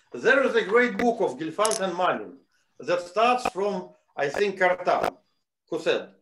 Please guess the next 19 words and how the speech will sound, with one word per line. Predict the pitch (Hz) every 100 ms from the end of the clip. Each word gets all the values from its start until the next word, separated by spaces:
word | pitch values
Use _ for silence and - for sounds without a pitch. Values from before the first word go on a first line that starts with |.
| _ _
"I'd | - 254 254
like | 220 240 -
to | 202
see | - 247 254 - - _
all | - 226 233 -
consequences | 247 269 220 - 143 113 - 92 - _ _ _ _
of | 147 156
equation | 165 220 269 - 180 139
D | 196
square | - 165 220 190
equal | 185 180 170
to | 175 143
zero." | 107 - - _ _ _ _ _ _ _ _ _ _ _ _ _ _ _
So | 151 185
actually, | 254 - 226 175
there | 190 185
are | 175
many | 185 220 165 -
consequences. | 131 - - - - _